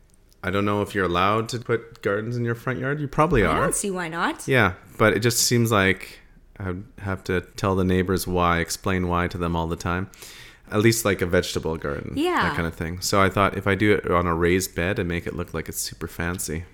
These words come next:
Speaker 2: Then it's okay, because
Speaker 1: It's,
Speaker 2: the front yard
Speaker 1: yeah.
Speaker 2: is wasted space.
Speaker 1: It's modern that way.
Speaker 2: Oh, yeah.
Speaker 1: Yeah, it's futuristic. It's all the things that you want it to be.
Speaker 2: Yeah.
Speaker 1: So.
Speaker 2: Well, and what else are we, what else are we thinking for the summer here?
Speaker 1: Um,
Speaker 2: It's hard to travel too much with the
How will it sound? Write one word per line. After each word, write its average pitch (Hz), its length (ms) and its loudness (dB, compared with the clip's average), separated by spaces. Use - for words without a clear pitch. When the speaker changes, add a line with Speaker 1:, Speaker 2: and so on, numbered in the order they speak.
Speaker 2:
Then 214 200 -4
it's 208 200 -4
okay, 208 600 -4
because 277 280 0
Speaker 1:
It's, 285 80 4
Speaker 2:
the - 40 -4
front 311 180 2
yard 311 160 6
Speaker 1:
yeah. - 80 6
Speaker 2:
is 277 100 0
wasted 269 380 -2
space. - 640 -4
Speaker 1:
It's - 320 -4
modern 85 520 0
that 85 200 -4
way. 82 240 -4
Speaker 2:
Oh, 220 140 -2
yeah. 180 320 -2
Speaker 1:
Yeah, 90 320 -4
it's - 240 -10
futuristic. 98 760 -2
It's - 320 -8
all 101 140 4
the 95 100 -2
things 90 280 2
that 87 100 2
you 87 80 0
want 87 160 0
it 60 80 -6
to - 80 -10
be. 80 200 -2
Speaker 2:
Yeah. 180 380 -6
Speaker 1:
So. 85 400 -6
Speaker 2:
Well, 247 120 0
and 254 140 2
what 311 140 2
else 302 260 2
are 233 140 2
we, 202 380 0
what 240 120 -2
else 247 180 0
are 240 60 -2
we 220 100 0
thinking 202 380 -6
for 190 180 -6
the 185 120 -6
summer 190 380 -4
here? 185 360 -6
Speaker 1:
Um, 101 360 4
Speaker 2:
It's - 80 4
hard 277 260 2
to 381 100 0
travel 254 460 4
too 220 220 -2
much 190 320 -2
with 214 180 -6
the 196 320 -2